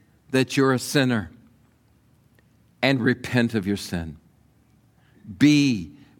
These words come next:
believe. Believe that Jesus Christ is the Son of God, that he died for all of our sins,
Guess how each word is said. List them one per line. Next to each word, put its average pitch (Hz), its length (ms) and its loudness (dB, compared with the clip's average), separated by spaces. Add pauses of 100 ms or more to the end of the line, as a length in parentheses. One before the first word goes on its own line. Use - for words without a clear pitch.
(140)
believe. 131 1080 2 (720)
Believe 147 520 4
that 135 180 0
Jesus 165 560 0
Christ 160 560 0
is 143 160 -6
the 127 60 -10
Son 156 320 0
of 127 180 -4
God, 120 380 0 (260)
that 139 140 2
he 135 120 2
died 147 540 2
for 139 220 0
all 147 340 0
of 139 140 -2
our 127 200 0
sins, 113 600 -2